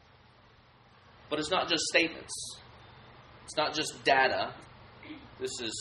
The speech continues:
statements and truths about a real person. This is a real person in history who was born, who had died,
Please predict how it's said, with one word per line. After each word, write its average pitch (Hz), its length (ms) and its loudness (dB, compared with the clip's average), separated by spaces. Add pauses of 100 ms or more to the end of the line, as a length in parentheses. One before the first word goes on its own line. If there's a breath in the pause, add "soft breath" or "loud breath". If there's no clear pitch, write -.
(160)
statements 135 460 0
and 113 120 -8
truths 131 540 -6
about 117 520 4
a 104 80 -4
real 107 440 -2 (200)
person. 110 360 -6 (1000)
This - 140 -4
is 175 80 4
a 156 40 0
real 202 200 4
person 196 300 2
in 175 80 0
history 196 300 0
who 127 100 -4
was 113 180 -4 (280)
born, 147 400 4 (920)
who 160 140 2
had 139 280 6 (160)
died, 151 480 8